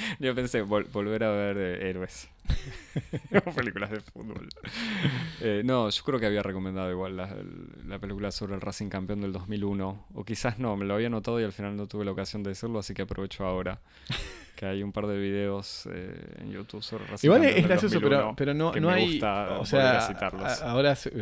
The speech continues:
Speaker 2: me gustaría que nuestra, nuestra audiencia, que siempre es muy atenta, nos diga, este, no-, nos inunde con, con, eh, ejemplos que contradicen,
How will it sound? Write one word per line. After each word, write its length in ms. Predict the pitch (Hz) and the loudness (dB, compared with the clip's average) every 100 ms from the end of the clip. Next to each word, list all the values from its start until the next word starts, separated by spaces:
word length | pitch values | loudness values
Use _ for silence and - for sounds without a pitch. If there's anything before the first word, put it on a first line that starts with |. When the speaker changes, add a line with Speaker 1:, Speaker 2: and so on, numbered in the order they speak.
| 113 | -6
Speaker 2:
me 140 | 107 104 | -4 -4
gustaría 380 | 104 107 110 120 | -2 -2 0 2
que 100 | 110 | 0
nuestra, 580 | 101 - 107 98 92 95 | -4 -6 -4 -4 -4 -6
nuestra 320 | 92 - 95 | -8 -8 -6
audiencia, 500 | 92 101 110 - 95 | -4 -4 -4 -4 -6
que 80 | 92 | -6
siempre 400 | 101 101 101 92 | -6 -4 -4 -4
es 180 | - - - - - - | -8 -20 -20 -20 -20 -12
muy 220 | 101 104 104 | -6 -2 -2
atenta, 540 | 92 110 107 107 110 | -2 -2 -2 -2 -2
nos 180 | 95 80 | -2 -4
diga, 540 | 101 98 95 90 92 - - | -4 -2 -4 -6 -12 -18 -18
este, 360 | - - 87 | -16 -14 -12
no-, 200 | 90 - | -12 -12
nos 260 | 95 92 - | -10 -10 -6
inunde 600 | 101 98 110 113 107 101 | -4 -2 0 0 0 0
con, 420 | - 95 90 95 - - - - - - - - _ | -4 -6 -6 -8 -14 -20 -20 -20 -20 -20 -20 -20 _
con, 320 | - 92 90 | -2 0 0
eh, 300 | 87 92 95 | -2 -4 -6
ejemplos 560 | 107 - 110 98 110 - | -6 -2 0 0 -2 -4
que 340 | - 92 90 | -8 -8 -6
contradicen, 1000 | 87 95 95 95 95 104 - 101 98 117 | -6 -4 -2 -2 -2 -2 -2 -2 -2 -6